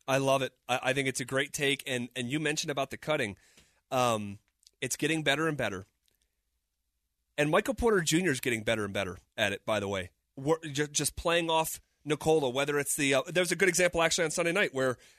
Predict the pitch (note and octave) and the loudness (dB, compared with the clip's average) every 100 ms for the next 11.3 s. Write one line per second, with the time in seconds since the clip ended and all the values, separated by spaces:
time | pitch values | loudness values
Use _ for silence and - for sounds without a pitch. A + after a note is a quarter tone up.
0 | _ C3+ C#3+ D#3 F3 E3 E3 E3 D#3+ C#3+ | _ -2 -2 2 0 2 -2 -2 -2 0
1 | D#3+ E3 E3+ C#3+ C3 - D3 C3 D3+ D3+ | 0 0 -6 -6 -6 -12 -20 -20 -4 -2
2 | E3+ _ D#3 C#3+ C#3+ C#3 C#3+ C3 _ _ | -2 _ -16 -8 -6 -6 -12 -20 _ _
3 | B2+ B2+ - D#3+ D#3 C3+ E3+ D3+ E3 F3 | -10 -8 -4 -2 -4 -6 -2 -2 -2 -2
4 | G#3+ F3+ F3+ F3 E3+ E3 D#3+ D3+ E3+ D3+ | -2 0 0 0 -2 0 0 2 -2 0
5 | D#3+ E3+ C#3+ A#2+ A#2 F#2+ - - _ _ | 0 2 0 -2 -2 -2 -6 -8 _ _
6 | D#3 D3 C#3+ _ - D#3 D#3+ D3 C3 B2+ | -4 -4 -10 _ -12 -12 -6 -2 0 -2
7 | _ _ - F3 E3 D3+ C#3 C#3 D3 D#3+ | _ _ 2 4 4 0 -2 -4 -2 0
8 | F3 D3 C#3+ C3 - _ _ _ _ _ | 2 0 -2 -4 -6 _ _ _ _ _
9 | _ _ _ _ _ D#3+ F3 D#3+ - F3 | _ _ _ _ _ -2 0 0 2 2
10 | F3+ G3 G3+ G3 G3 F#3+ F3 F#3+ G#3+ F#3+ | 4 2 4 4 4 4 4 4 2 0
11 | E3 C3+ B2 | 0 0 0